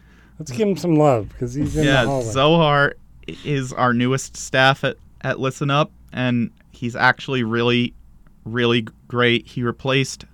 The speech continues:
Speaker 2: actually, um, Kyle Morgan, who, um, actually played a lot of the guitars on Unveiled, but as soon as Unveiled...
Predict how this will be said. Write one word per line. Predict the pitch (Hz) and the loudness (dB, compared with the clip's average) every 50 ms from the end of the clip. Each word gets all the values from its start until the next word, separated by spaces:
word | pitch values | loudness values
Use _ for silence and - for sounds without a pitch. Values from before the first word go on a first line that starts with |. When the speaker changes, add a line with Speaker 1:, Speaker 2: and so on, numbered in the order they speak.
| _ - | _ -6
Speaker 2:
actually, | 123 120 117 - - - 123 117 117 117 117 117 | -6 -6 -6 -6 -8 -8 -4 -2 0 0 0 -2
um, | - - 113 110 101 98 101 - - - - - - - - - - - - | -2 -2 -2 0 0 -2 -2 -6 -12 -20 -20 -20 -20 -20 -20 -20 -20 -20 -10
Kyle | - - 127 120 120 123 117 | 0 2 2 4 4 2 2
Morgan, | 113 113 113 117 123 120 135 131 131 135 135 131 | 0 0 0 -2 -2 -2 -2 -2 -2 -2 -4 -6
who, | - - - 135 123 123 120 117 110 - - - - - - - - - _ _ _ | -8 -6 -4 -2 -2 0 -2 -2 -4 -6 -12 -20 -20 -20 -20 -20 -20 -20 _ _ _
um, | - 131 120 110 107 104 104 - - - - - - | -10 -8 -6 -4 -4 -4 -6 -8 -10 -18 -16 -6 -2
actually | 117 113 - - - - 127 120 117 117 113 110 110 - - - - - - - - - - - - - _ - - - | 0 0 0 -2 -8 -8 -4 -2 0 0 0 -2 -4 -6 -12 -18 -20 -20 -20 -20 -20 -20 -20 -20 -20 -20 _ -20 -20 -14
played | - - 131 123 123 123 120 - - - | -4 0 2 2 4 4 2 0 -2 -6
a | 110 | -6
lot | 107 107 113 117 120 120 | -4 0 2 2 2 2
of | 120 113 | 0 -2
the | 110 107 | -4 -6
guitars | - 113 - - - 120 113 113 113 117 120 123 117 - - - _ | -6 -6 -10 -6 -2 0 2 2 2 2 0 -2 -4 -8 -14 -10 _
on | 113 110 110 110 107 104 101 101 107 131 - - - - - - - - - _ - - - | -2 -2 0 0 2 0 0 0 -4 -6 -14 -20 -20 -20 -20 -20 -20 -20 -20 _ -10 -4 -2
Unveiled, | 123 117 113 104 117 113 117 117 120 120 123 123 123 - - | 0 0 0 0 0 2 2 2 2 2 0 0 -4 -8 -6
but | - 123 113 - - - | -4 -4 -4 -4 -6 -12
as | 117 - | -14 -12
soon | - - 123 120 | -6 -4 -2 -2
as | 117 107 117 | -2 -2 -2
Unveiled... | 120 117 110 110 110 - _ - - - - - 113 - 127 117 117 117 117 117 104 - | 0 0 0 0 -2 -6 _ -20 -20 -20 -18 -16 -8 -2 0 2 2 2 2 0 -2 -4